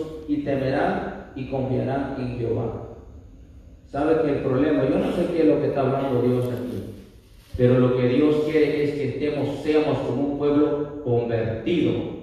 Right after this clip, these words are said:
a Dios. No, hermano, solo de labio, no solo un pueblo haciendo, haciendo, ¿cómo se dice? Ruido,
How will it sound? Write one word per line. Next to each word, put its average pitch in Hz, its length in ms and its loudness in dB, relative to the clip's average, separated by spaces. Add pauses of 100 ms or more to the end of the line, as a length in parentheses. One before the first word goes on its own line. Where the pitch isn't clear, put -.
(160)
a 113 180 -10
Dios. 113 220 0 (2250)
No, 160 240 0
hermano, 160 520 0
solo 165 280 0
de 131 80 2
labio, 123 440 -2
no 151 200 0
solo 180 180 4
un 180 200 2
pueblo 175 400 2
haciendo, - 1080 0
haciendo, 156 720 2
¿cómo 139 240 0
se 135 100 0
dice? 151 800 0
Ruido, 147 500 2